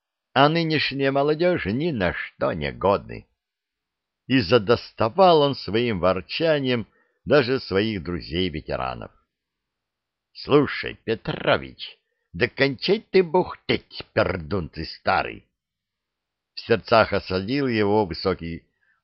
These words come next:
сухой старик с корявым шрамом, пересекавшим пол лица.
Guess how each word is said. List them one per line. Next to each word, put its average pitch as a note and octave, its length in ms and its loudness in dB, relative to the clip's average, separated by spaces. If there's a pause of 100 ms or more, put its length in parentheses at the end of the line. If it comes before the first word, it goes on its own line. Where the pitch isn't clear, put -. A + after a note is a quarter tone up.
(180)
сухой G2+ 320 0
старик A2 500 -4
с - 120 -18
корявым F#2+ 500 0
шрамом, F2+ 720 0 (400)
пересекавшим G#2 760 0
пол F2+ 280 0
лица. D#2+ 480 -6